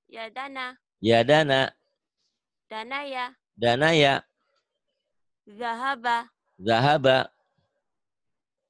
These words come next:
Speaker 1: Nazala.
Speaker 2: Nazala.
Speaker 1: Nazaro.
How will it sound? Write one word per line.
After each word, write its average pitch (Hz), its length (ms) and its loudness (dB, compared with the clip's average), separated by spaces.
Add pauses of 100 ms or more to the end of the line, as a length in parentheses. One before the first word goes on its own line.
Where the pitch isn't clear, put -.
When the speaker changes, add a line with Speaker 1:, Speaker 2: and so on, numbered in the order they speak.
(140)
Speaker 1:
Nazala. 240 800 -8 (160)
Speaker 2:
Nazala. 135 680 2 (1600)
Speaker 1:
Nazaro. 233 640 -10